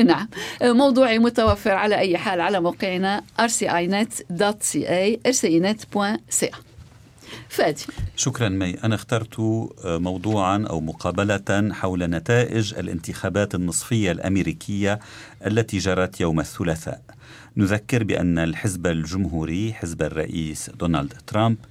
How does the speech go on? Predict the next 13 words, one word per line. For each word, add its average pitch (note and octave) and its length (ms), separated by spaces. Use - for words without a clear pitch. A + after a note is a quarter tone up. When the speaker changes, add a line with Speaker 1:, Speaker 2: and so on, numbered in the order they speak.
Speaker 2:
عزز F2+ 540
أكثريته F2 1200
في - 240
مجلس E2 440
الشيوخ، G#2+ 720
لكنه F#2 580
فقدها E2+ 760
في E2+ 200
مجلس D#2+ 460
النواب F2 600
لصالح G#2+ 640
الحزب E2 420
الديمقراطي. F2 760